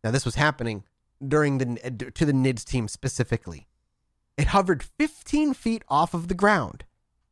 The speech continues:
Silence descended over the area, and then,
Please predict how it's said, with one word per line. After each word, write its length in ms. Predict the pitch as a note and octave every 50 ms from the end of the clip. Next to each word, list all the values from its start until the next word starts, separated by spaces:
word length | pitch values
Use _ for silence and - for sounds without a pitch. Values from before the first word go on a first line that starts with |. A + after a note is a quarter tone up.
| _ _ _ _ _ _ _
Silence 600 | - - - - F3 F3 A3 A#3 A#3+ C4 C4+ A#3+
descended 540 | - - C4+ - - - F3+ F3+ F3 G3+ F#3+ - -
over 280 | A#2 A#2+ A#2 C#3+ F#3+
the 180 | A3+ B3+ A#3 F3
area, 460 | A#2 G#2 G2 G2 F#2 F2+ F2+ B2+ - _ _ _ _ _ _ _ _ _ _
and 160 | B2 B2+ C3
then, 320 | D3+ E3+ G3+ G#3+ A3+ A3